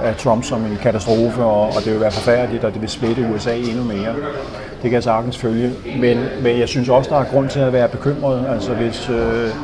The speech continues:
hvis næste, næste præsident hedder Joe Biden. Fordi, øh, øh, Joe Biden, det kan godt være, at Trump, han vil radikalisere og, og, og,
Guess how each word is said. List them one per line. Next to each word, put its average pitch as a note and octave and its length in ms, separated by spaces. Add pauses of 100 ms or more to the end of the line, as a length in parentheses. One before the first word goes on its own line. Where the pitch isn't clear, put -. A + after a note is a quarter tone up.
(420)
hvis - 200
næste, A#2+ 240 (180)
næste B2 180
præsident C3 400
hedder A#2+ 220
Joe A2 140
Biden. A2 360 (1300)
Fordi, C#3 580 (200)
øh, A2+ 500
øh, A2 520 (460)
Joe A#2+ 140
Biden, C3 420 (680)
det - 80
kan B2+ 100
godt D#3 140
være, F3+ 100
at D3 60
Trump, C#3+ 400
han C#3+ 320
vil D3 220 (140)
radikalisere C#3 1000
og, C3 360
og, C3 380 (120)
og, C3+ 160